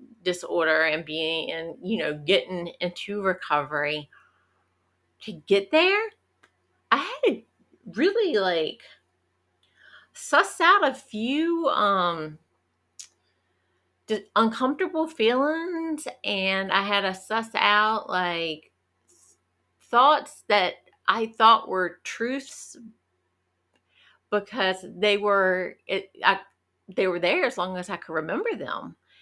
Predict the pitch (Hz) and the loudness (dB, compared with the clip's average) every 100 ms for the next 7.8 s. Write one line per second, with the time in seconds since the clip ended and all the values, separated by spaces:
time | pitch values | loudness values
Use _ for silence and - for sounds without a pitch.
0 | - - - _ _ _ _ _ _ _ | -20 -20 -20 _ _ _ _ _ _ _
1 | _ _ - 226 208 254 415 - 247 220 | _ _ -6 -4 -2 -2 -4 -6 -12 -16
2 | 226 262 311 453 480 415 440 403 - - | -8 -8 -8 -10 -8 -4 -2 -4 -6 -10
3 | 294 - 254 240 269 285 202 - - - | -14 -10 -4 -2 0 0 -2 -4 -12 -20
4 | - - 202 - 214 208 226 220 190 196 | -10 -4 -4 -4 -8 -6 -6 -6 -2 0
5 | 175 175 - 196 185 - _ - 214 214 | 2 0 -2 -10 -20 -20 _ -10 -4 -4
6 | 214 - - _ _ _ _ _ _ _ | -6 -10 -20 _ _ _ _ _ _ _
7 | _ _ 240 240 247 233 - 226 | _ _ -2 0 -2 -6 -12 -20